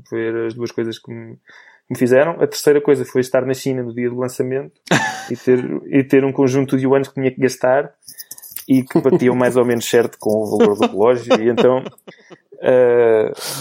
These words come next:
Speaker 1: fui, fui, comprei
Speaker 2: Os astros
Speaker 1: no, no
Speaker 2: alinharam-se.
Speaker 1: Alinharam com-, completamente. E foi no dia, no dia do lançamento, portanto, em setembro de dois mil e dezasseis,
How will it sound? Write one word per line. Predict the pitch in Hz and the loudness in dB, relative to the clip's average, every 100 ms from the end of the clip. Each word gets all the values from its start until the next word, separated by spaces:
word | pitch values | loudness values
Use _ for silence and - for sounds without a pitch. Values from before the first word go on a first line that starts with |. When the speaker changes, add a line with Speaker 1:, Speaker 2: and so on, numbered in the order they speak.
| 135 _ - - 147 185 | -12 _ -10 -6 -4 -6
Speaker 1:
fui, | - 143 139 139 | 0 2 2 0
fui, | - 147 143 143 135 131 127 123 127 | -4 0 2 2 0 -2 -4 -6 -6
comprei | - 147 151 | -2 2 4
Speaker 2:
Os | 147 | 4
astros | 143 151 139 | 2 0 2
Speaker 1:
no, | 147 | 2
no | |
Speaker 2:
alinharam-se. | 139 123 120 117 - - - _ _ 233 - 170 175 - | 2 2 -2 -4 -8 -10 -14 _ _ -2 0 -2 0 2
Speaker 1:
Alinharam | 185 160 175 185 | 2 2 -2 0
com-, | 180 | -2
completamente. | 151 160 151 123 135 147 135 | 0 2 2 2 -2 -2 0
E | |
foi | 147 | 2
no | 151 151 | 2 2
dia, | 170 160 | 2 2
no | 151 | 2
dia | 165 | 2
do | 151 | 2
lançamento, | 156 - 135 135 160 - | 0 2 0 0 -2 -8
portanto, | - 165 135 | -6 -2 0
em | |
setembro | 127 - 131 | -2 0 2
de | 127 | 2
dois | 127 | 0
mil | 131 123 | 0 -4
e | |
dezasseis, | 120 117 - 123 127 - | -4 -4 0 0 -2 -16